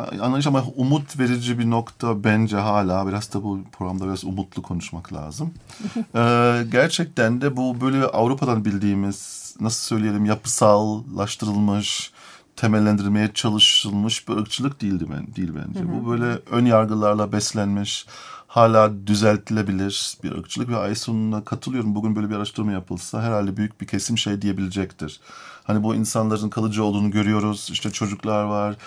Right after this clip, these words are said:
Speaker 1: Biraz da belki o çocukların hani hem kızıp, hani kızıyoruz da bu
Speaker 2: Hı hı.
Speaker 1: insanlar her yerde.
Speaker 2: Hı hı.
Speaker 1: Hem de hani bu insanların sefil durumlarını dikkate alıp acıma duygusu mu diyeceksiniz, şey, merhamet mi diyeceksiniz? Bu da
Speaker 2: Hı hı.
Speaker 1: herhalde anlayış gösterebilecekler diye düşünüyorum ya bu,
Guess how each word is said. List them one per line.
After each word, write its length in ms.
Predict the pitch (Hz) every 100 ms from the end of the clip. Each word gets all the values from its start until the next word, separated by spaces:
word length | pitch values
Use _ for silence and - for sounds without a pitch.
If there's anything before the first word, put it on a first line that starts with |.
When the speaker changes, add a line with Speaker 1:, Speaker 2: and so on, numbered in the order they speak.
| - - 123
Speaker 1:
Biraz 240 | 165 170
da 120 | 160
belki 260 | 131 139 135
o 100 | 123
çocukların 840 | - 120 123 123 120 123 123 113 113 - _ -
hani 160 | 131 135
hem 260 | 120 190 196
kızıp, 460 | - 131 156 143 -
hani 280 | 127 123
kızıyoruz 520 | - 123 185 185 143 113
da 180 | 101
bu 140 | 110 110
Speaker 2:
Hı 80 | 110
hı. 40 |
Speaker 1:
insanlar 440 | 110 107 117 107 104
her 140 | 110
yerde. 380 | 110 87 87 87
Speaker 2:
Hı 280 | 98 - 196
hı. 40 | 90
Speaker 1:
Hem 160 | 135 160
de 60 | 139
hani 280 | 135 131
bu 120 | 120 120
insanların 680 | 120 127 120 117 117 117
sefil 440 | 113 - 117 120 117
durumlarını 840 | 117 117 110 110 117 113 107 101
dikkate 400 | - - 107 113
alıp 280 | 104 107 - - - - - - _ _ -
acıma 360 | 104 107 113 117
duygusu 380 | 113 110 - 117
mu 120 | 104
diyeceksiniz, 680 | 95 101 98 - 104 101 -
şey, 360 | - 101 101 98
merhamet 500 | 101 101 101 107 -
mi 60 | 101
diyeceksiniz? 540 | 95 101 - 107 117
Bu 100 | 120
da 60 | 135
Speaker 2:
Hı 40 |
hı. 40 |
Speaker 1:
herhalde 240 | 131 120 120
anlayış 340 | 117 117 120
gösterebilecekler 880 | 120 - 117 110 107 101 113 113 92
diye 180 | 98 113
düşünüyorum 440 | 110 - 107 92
ya 100 | 80
bu, 100 | 71